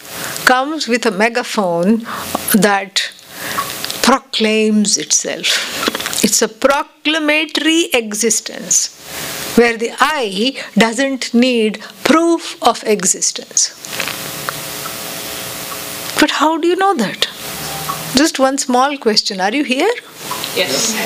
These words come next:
Speaker 1: Yes? You said yes so quickly. You didn't ask, you didn't say,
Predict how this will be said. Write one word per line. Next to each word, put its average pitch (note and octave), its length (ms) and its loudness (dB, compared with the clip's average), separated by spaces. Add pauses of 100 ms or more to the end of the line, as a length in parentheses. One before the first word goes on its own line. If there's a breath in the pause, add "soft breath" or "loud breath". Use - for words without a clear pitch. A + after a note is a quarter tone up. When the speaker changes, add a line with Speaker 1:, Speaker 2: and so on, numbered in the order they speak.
Speaker 1:
Yes? G#4 340 2 (1040)
You D4 80 8
said C#4+ 260 2
yes E4 200 2
so D#4+ 240 0
quickly. D#4+ 400 2
You C#4 100 2
didn't C#4 240 0
ask, C4 320 0
you B3 240 2
didn't D4 240 2
say, C4+ 120 2